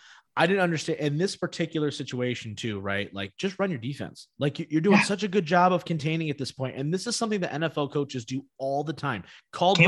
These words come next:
Speaker 2: Campbell
Speaker 1: did
Speaker 2: does it
Speaker 1: it.
Speaker 2: too.
Speaker 1: Dable, like, ever, it's just, I have just never understood this logic of, "Well, we're just trying to prevent the big play." But they don't need the big play. They don't
Speaker 2: That's what I
Speaker 1: need
Speaker 2: mean.
Speaker 1: it.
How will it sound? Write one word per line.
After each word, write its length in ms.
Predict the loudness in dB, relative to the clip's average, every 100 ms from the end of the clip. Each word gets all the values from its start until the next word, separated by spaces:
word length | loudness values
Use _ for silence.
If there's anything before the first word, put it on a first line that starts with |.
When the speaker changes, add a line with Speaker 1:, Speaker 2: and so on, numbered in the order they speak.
| 10
Speaker 2:
Campbell 20 |
Speaker 1:
did 120 | 10
Speaker 2:
does 80 | 10
it 40 | 10
Speaker 1:
it. 40 |
Speaker 2:
too. 200 | 8 6 2 -8 -10
Speaker 1:
Dable, 360 | 2 4 4 2
like, 200 | 0 0
ever, 200 | 2 2
it's 240 | 2 0 0
just, 200 | -8 -10 _ _ _ _ -2
I 120 | 0
have 100 | 2
just 200 | 0 -2
never 480 | 0 2 2 4 2
understood 840 | 2 -2 -4 -6 0 2 2 -2 -8
this 300 | -8 -6 -4
logic 480 | 0 2 0 -2 -10 -8
of, 320 | -6 -4 -6
"Well, 220 | -2 0 0
we're 100 | -2
just 240 | -2 -4
trying 220 | -2 -2
to 60 | -2
prevent 320 | -6 -6 -6
the 60 | -6
big 200 | -10 -6
play." 200 | -2 -2
But 160 | 0
they 80 | 4
don't 160 | 6 6
need 180 | 4 4
the 80 |
big 240 | 2 0 0
play. 280 | -4 -4 -8 _
They 120 | 0
don't 100 | 6
Speaker 2:
That's 100 | 6 8
what 60 |
I 40 | 8
Speaker 1:
need 80 | 6
Speaker 2:
mean. 80 |
Speaker 1:
it. 200 | 4 -2